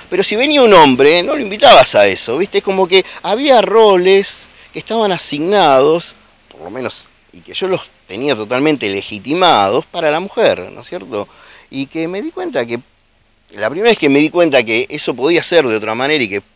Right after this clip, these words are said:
podía estar muy copado que sea de otra manera, eh, me di cuenta que empecé a mirar las cosas de una manera totalmente distinta, ¿no?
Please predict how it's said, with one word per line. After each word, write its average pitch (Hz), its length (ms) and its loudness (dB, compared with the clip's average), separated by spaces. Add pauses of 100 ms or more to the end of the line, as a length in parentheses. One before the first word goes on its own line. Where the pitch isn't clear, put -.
(160)
podía 160 260 -2
estar 160 220 -2
muy 202 140 -4
copado - 440 -2
que 80 60 -10
sea 98 160 -8
de 90 60 -4
otra 90 180 -6
manera, 90 480 -10 (480)
eh, 95 800 -2
me 101 120 -10
di 135 80 -6
cuenta 214 280 -2
que 143 60 -2
empecé 107 400 -4
a 185 60 2
mirar 135 200 0
las 120 140 -4
cosas 151 340 -10
de 120 60 -8
una 127 120 -4
manera 110 420 -4
totalmente 135 520 -8
distinta, 98 580 -8
¿no? 175 300 -10